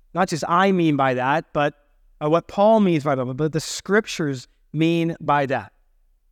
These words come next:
That to set our sights on Jesus Christ is not merely to include him in our lives or to even just invite him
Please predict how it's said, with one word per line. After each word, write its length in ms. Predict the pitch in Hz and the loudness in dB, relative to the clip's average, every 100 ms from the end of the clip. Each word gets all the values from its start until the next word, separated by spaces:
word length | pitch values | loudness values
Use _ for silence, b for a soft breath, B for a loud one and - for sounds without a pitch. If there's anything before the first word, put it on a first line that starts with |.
| _ _ - | _ _ -2
That 160 | 160 | -2
to 100 | - | 0
set 340 | 156 - 220 233 | -6 0 0 2
our 160 | 202 185 | 0 -2
sights 520 | - 196 190 - - - | 0 0 0 -2 -12 -6
on 240 | 170 170 | -4 -2
Jesus 340 | 170 170 156 | -2 -4 -4
Christ 840 | - 190 175 131 147 - - - - _ _ _ _ _ - | -6 0 0 0 -6 -14 -20 -20 -20 _ _ _ _ _ -8
is 180 | 143 | -6
not 240 | 185 202 202 | 0 0 0
merely 520 | 180 196 240 214 180 | -2 0 2 2 -2
to 260 | - 190 190 | -2 -2 -2
include 600 | 190 180 160 - 196 220 180 | -2 -4 -4 -4 0 0 2
him 220 | 190 180 | 0 -2
in 140 | 165 | -2
our 160 | 156 151 | -2 0
lives 720 | 156 147 - - - - - _ _ _ _ _ _ - | 2 0 -2 -14 -20 -20 -20 _ _ _ _ _ _ -8
or 100 | 151 | -4
to 120 | 170 | -2
even 320 | 175 190 208 | 0 0 2
just 200 | 196 190 | 0 -2
invite 540 | 202 190 143 175 240 - | -2 -2 2 4 4 0
him 320 | 214 190 | -4 -4